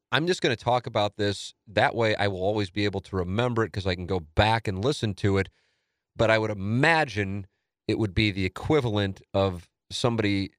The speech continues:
uh, pulling you aside and telling you about their fantasy football draft or, uh, a poker bad beat or something along those lines. It's like the worst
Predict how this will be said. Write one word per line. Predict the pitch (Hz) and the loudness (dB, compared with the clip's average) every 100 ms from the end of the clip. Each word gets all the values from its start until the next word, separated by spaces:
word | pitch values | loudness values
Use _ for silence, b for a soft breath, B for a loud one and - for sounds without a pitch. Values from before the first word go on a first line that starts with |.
| _ _ | _ _
uh, | 90 98 95 - | -6 -4 -2 0
pulling | 131 127 120 | 2 2 0
you | |
aside | 104 - 113 104 | -2 0 0 0
and | 98 | -2
telling | - 110 104 | -2 0 0
you | |
about | 98 98 | 0 0
their | 95 | -2
fantasy | - 107 101 - 92 | -2 -2 -2 -4 -8
football | - 110 - 87 80 | -4 -4 -2 -2 -2
draft | 87 90 69 - | -2 -2 -6 -6
or, | 92 95 92 87 - _ _ _ - | -2 0 0 -2 -6 _ _ _ 0
uh, | 90 87 85 82 - - | 2 2 0 -4 -6 -6
a | |
poker | - 123 117 104 92 | 0 2 2 0 0
bad | 80 98 95 76 | 4 4 4 0
beat | 101 90 | 0 0
or | 82 | -4
something | - 113 107 92 | -6 -4 -4 -4
along | 92 90 90 | -4 -4 -4
those | 95 92 82 | -4 -4 -6
lines. | 85 85 85 85 | -8 -8 -8 -12
It's | - | -4
like | 95 87 82 | -2 -2 0
the | 95 | -2
worst | 87 92 101 110 110 | 0 2 2 2 0